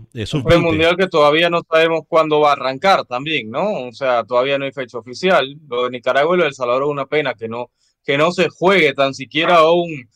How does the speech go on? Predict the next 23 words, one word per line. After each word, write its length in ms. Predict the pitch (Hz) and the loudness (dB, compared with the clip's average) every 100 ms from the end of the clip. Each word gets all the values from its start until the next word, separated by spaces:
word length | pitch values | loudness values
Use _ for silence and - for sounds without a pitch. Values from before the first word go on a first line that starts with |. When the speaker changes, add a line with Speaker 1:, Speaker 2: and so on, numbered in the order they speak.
| _ - | _ -12
Speaker 2:
un 180 | 175 175 | -10 -2
partido, 560 | 196 165 170 196 180 | 0 0 0 2 2
no 120 | 147 | 0
sé, 400 | 151 151 214 220 | -4 0 2 2
con, 200 | - 131 | -2 -14
con, 160 | 120 120 | -12 -12
con 160 | 123 131 _ _ _ | -10 -10 _ _ _
algo 400 | 135 165 185 190 | -2 0 2 2
local, 560 | 156 131 160 214 180 139 | 0 0 2 2 2 -4
no 120 | 156 | -10
sé, 200 | 156 139 | -6 -4
Alex. 320 | 107 101 - | -6 -8 -12
Realmente 400 | 113 131 151 151 | -6 -4 -6 -8
lo 80 | 143 | -8
de 40 | |
estas 180 | 123 139 | -6 -8
dos 140 | 139 127 | -10 -12
selecciones 420 | 127 110 127 123 | -16 -14 -14 -12
es 60 | |
una 180 | 120 123 | -10 -8
lástima. 480 | 120 98 - 95 - _ - | -6 -8 -14 -20 -20 _ -8
Speaker 1:
Es 140 | 143 | -2
más, 240 | 156 143 | 0 -2